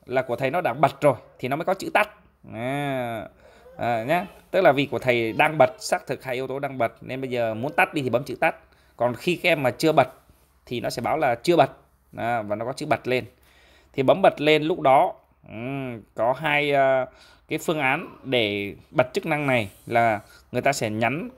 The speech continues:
một cái tin nhắn qua văn bản, hai là dùng một cái ứng dụng nào đó. Thì thường thầy cứ làm là bấm vào cái tin nhắn văn bản này, bấm vào đây. Đó. Thì vì các em, vì của thầy là xong rồi cho nên là không làm được nữa. Còn của em, em bấm nút bật,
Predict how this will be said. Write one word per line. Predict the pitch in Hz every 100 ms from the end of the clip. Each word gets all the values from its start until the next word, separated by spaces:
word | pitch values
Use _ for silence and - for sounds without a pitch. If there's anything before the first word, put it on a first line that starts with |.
| - -
một | 127
cái | 123
tin | 151 147
nhắn | 131 151
qua | 160
văn | 139 135
bản, | 104 87 - _ _ _
hai | - 139 127
là | 120
dùng | 113 107
một | 110
cái | -
ứng | - 131
dụng | 123 - _ _ _ _ _
nào | - 123
đó. | 110 - - - - - - - -
Thì | 131
thường | 143 127 117
thầy | 120
cứ | 110
làm | 151 135 113
là | 113 110 92 - -
bấm | 117 151
vào | 180
cái | -
tin | 147 120
nhắn | 123
văn | 135
bản | 120 92
này, | 98 - _ _
bấm | 107 -
vào | 113
đây. | 113 - - - - -
Đó. | 101 113 139 143 123 - - - - -
Thì | 131 123
vì | 135
các | 139
em, | 196 170 165 156
vì | 143
của | 139
thầy | 123 135
là | 131
xong | 131 180
rồi | 196 147 104 _
cho | 139
nên | 147 151
là | 143 131
không | 127 165
làm | 143 131
được | 117
nữa. | 143 233 - - - -
Còn | - 123
của | 127
em, | 147 113
em | 87 135
bấm | 143
nút | 202 -
bật, | 135